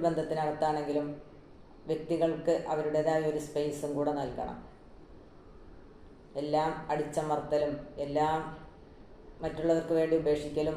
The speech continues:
ഒന്നും ആയി മാറരുത് ഒരു ബന്ധം. ആദ്യം സ്നേഹത്തിലാവുകയും പിന്നീട് അതൊരു ജീവിതത്തിലേക്കൊക്കെ വഴിമാറിപ്പോരുകയൊക്കെ ചെയ്യുമ്പോൾ ആദ്യം കണ്ട ആ ഒരു അവസ്ഥയൊന്നും ആയിരിക്കില്ല ജീവിക്കാൻ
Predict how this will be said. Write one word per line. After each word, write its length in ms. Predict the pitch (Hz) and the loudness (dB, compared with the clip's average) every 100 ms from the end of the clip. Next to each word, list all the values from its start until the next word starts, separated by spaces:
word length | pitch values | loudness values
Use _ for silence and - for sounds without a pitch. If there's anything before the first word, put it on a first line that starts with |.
| - | -2
ഒന്നും 240 | 151 147 143 143 | -2 -2 -2 2
ആയി 220 | 143 147 | 2 2
മാറരുത് 560 | 143 139 139 139 139 131 - - - - - - - | 2 2 2 2 2 2 -2 -14 -20 -20 -20 -20 -8
ഒരു 160 | - 151 | -4 0
ബന്ധം. 380 | 143 123 107 107 - - - - - - - - - - - - | 0 0 -4 -6 -12 -18 -20 -20 -20 -20 -20 -20 -20 -20 -20 -6
ആദ്യം 420 | 160 165 170 175 175 - - | 0 0 2 0 -2 -10 -14
സ്നേഹത്തിലാവുകയും 1000 | - 180 165 165 160 170 160 156 156 156 151 151 | -6 0 4 4 6 6 8 6 2 0 -4 -4
പിന്നീട് 360 | 160 160 165 | -2 -2 2
അതൊരു 360 | 170 156 160 165 156 - - - - - - - - - - - | 4 4 4 4 0 -6 -14 -18 -18 -20 -18 -18 -18 -18 -16 -6
ജീവിതത്തിലേക്കൊക്കെ 880 | 175 180 175 175 180 175 180 180 175 - | 2 4 4 2 4 4 4 4 2 4
വഴിമാറിപ്പോരുകയൊക്കെ 840 | 170 175 170 175 175 175 165 170 165 160 | 2 4 2 2 2 2 4 4 2 0
ചെയ്യുമ്പോൾ 420 | 151 147 147 170 - - - - - - - - | 0 -2 0 -2 -4 -14 -20 -20 -20 -20 -20 -2
ആദ്യം 360 | 156 156 156 175 | 4 4 4 4
കണ്ട 240 | 165 165 160 156 - - - | 6 6 6 4 2 -10 0
ആ 80 | 160 165 | 6 8
ഒരു 180 | 160 | 8
അവസ്ഥയൊന്നും 440 | 160 156 165 156 156 | 6 4 2 2 2
ആയിരിക്കില്ല 380 | 147 147 151 151 139 147 | 0 0 0 0 0 -2
ജീവിക്കാൻ 380 | 143 139 147 | -2 0 -2